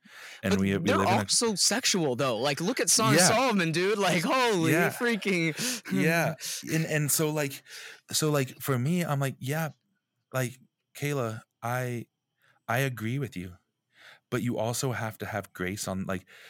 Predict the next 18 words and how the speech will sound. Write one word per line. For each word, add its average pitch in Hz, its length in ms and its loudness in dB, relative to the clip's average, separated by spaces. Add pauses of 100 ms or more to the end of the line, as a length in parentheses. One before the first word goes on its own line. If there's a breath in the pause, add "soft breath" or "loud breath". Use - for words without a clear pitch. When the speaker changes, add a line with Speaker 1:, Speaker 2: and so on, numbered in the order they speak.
(140)
Speaker 1:
'cause - 140 -4
she 127 100 0
gets 117 140 -2
mad 104 200 0
at 98 80 -2
people 98 220 -6
at 92 80 -8
the - 80 -8
gym. 90 360 -4
And 90 80 -8
I'm 90 100 -6
like, 90 200 -4 (280 loud breath)
"There's 120 140 -2
a 117 40 0
difference 139 240 -2
between 135 220 -4 (180)
Speaker 2:
Mm. 135 160 -4
Speaker 1:
staring 117 540 2